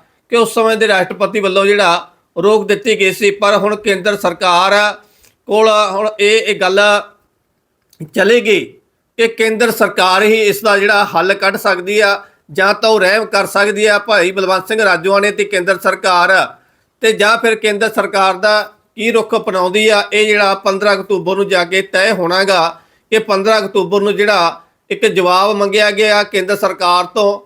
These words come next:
ਕਿ ਸੁਪਰੀਮ ਕੋਰਟ ਵੱਲੋਂ ਕਿਹਾ ਗਿਆ ਕਿ ਸਾਨੂੰ ਜਿਹੜਾ ਇਹ ਜਵਾਬ ਦਿੱਤਾ ਜਾਵੇ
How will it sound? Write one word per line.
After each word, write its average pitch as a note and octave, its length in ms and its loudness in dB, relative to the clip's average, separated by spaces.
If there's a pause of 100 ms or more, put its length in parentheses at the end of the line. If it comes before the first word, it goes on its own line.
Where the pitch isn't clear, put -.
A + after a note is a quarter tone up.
(500)
ਕਿ A3 80 2
ਸੁਪਰੀਮ G#3 440 0
ਕੋਰਟ A3 200 0
ਵੱਲੋਂ G#3 240 0
ਕਿਹਾ G3 260 0
ਗਿਆ G3+ 220 0
ਕਿ G#3+ 160 -6
ਸਾਨੂੰ F#3+ 340 -4
ਜਿਹੜਾ G#3 200 2
ਇਹ F#3+ 240 0
ਜਵਾਬ F3+ 320 0
ਦਿੱਤਾ G3+ 280 0
ਜਾਵੇ F3+ 460 0